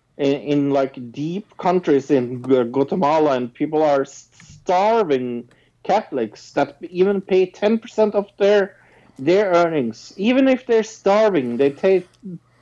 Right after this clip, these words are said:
pay ten percent of, of, of their earnings to the church. This reminds me of that. Of course, fo-, people will be pissed off.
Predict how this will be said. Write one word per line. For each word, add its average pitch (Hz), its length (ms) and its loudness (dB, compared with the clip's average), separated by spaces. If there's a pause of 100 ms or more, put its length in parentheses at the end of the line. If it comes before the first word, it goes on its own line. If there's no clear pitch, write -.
(360)
pay 180 420 2
ten 185 240 -2
percent 190 400 -4 (260)
of, 139 380 0
of, 135 360 0
of 143 280 0 (680)
their 156 160 2
earnings 151 480 0
to 147 100 0
the 147 100 -2
church. - 520 -4 (360)
This 202 240 -2
reminds 214 600 2
me 185 80 0
of 165 140 -2
that. 214 320 -2
Of - 260 -8
course, 294 440 -2
fo-, 147 360 0
people 120 400 -2
will 110 240 4
be 110 180 -2
pissed - 380 -10
off. 104 240 -2